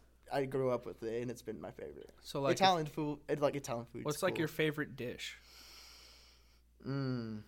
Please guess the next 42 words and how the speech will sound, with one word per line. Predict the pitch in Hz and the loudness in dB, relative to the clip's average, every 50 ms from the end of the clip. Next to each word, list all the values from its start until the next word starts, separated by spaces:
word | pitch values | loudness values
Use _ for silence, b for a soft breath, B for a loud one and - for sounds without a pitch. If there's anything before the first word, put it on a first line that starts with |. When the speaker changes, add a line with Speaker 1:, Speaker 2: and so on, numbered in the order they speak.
| b b b b b b b b - - | b b b b b b b b -12 -10
Speaker 2:
Like, | 139 131 - | -10 -8 -8
when | 139 131 | -8 -6
you | 135 143 | -4 -2
go | 151 151 | 0 0
to | 151 151 | 0 0
a | 143 | 0
t-, | - - 147 | -2 -6 -6
Mediterranean | 143 139 131 127 135 135 - - 139 131 131 127 127 120 | -6 -4 -4 -4 -4 -4 -4 -4 -4 -4 -2 -4 -4 -4
restaurant, | 113 113 117 - - 117 107 | -4 -6 -6 -6 -8 -8 -8
you're | 110 101 | -8 -8
like, | - - - | -8 -10 -10
"I | - - | -10 -6
hope | - 147 143 - - | -4 -4 -4 -4 -6
they | 135 | -6
have | 131 131 123 135 127 | -8 -8 -10 -10 -10
this." | 123 120 - - - - | -12 -12 -10 -10 -12 -10
What | - 135 120 | -10 -10 -10
is | 110 107 - | -10 -12 -14
it? | - - - - - - - | -16 -18 -20 -20 -20 -20 -18
Speaker 1:
Like | - - - - - | -16 -16 -16 -14 -16
lamb | - - - - | -16 -14 -16 -14
chops, | - - - 55 - - - | -14 -12 -12 -12 -14 -16 -16
dude. | - - - - - - - - | -16 -14 -14 -14 -16 -18 -18 -16
Speaker 2:
Lamb | - 123 131 | -12 -8 -6
Speaker 1:
Can't | 143 - - | -6 -4 -4
go, | - | -4
Speaker 2:
chops? | - 117 117 113 - 131 | -2 -2 -2 -2 -2 -4
Speaker 1:
you | 131 127 | -6 -6
can't | 131 135 139 123 123 120 - - - | -4 -4 -4 -2 -2 -4 -6 -8 -10
go | - - 80 - - - - - | -10 -8 -8 -8 -8 -10 -12 -12
wrong. | - - 50 - - - - _ - - - - | -12 -14 -14 -14 -18 -20 -20 _ -20 -20 -16 -10
Speaker 2:
Really? | 180 196 208 185 147 123 107 | -4 0 2 2 2 2 -2
Speaker 1:
Lamb | 101 - - | -6 -10 -12
chops. | - - 62 55 50 50 - - - - - - - _ _ _ - - - | -12 -10 -10 -10 -10 -12 -14 -16 -18 -20 -20 -20 -20 _ _ _ -20 -4 2
And | 151 170 175 | 4 6 6
if, | 170 170 - - - - | 6 4 0 -8 -2 2
and | 160 165 | 4 4
it's, | 175 175 - - | 4 4 2 -2
it's | 165 - - | -6 -2 0
kinda | 233 262 - 214 | 0 0 2 2
real, | 147 139 143 139 - | 2 2 2 2 2
it's, | 123 131 - | -2 -4 -6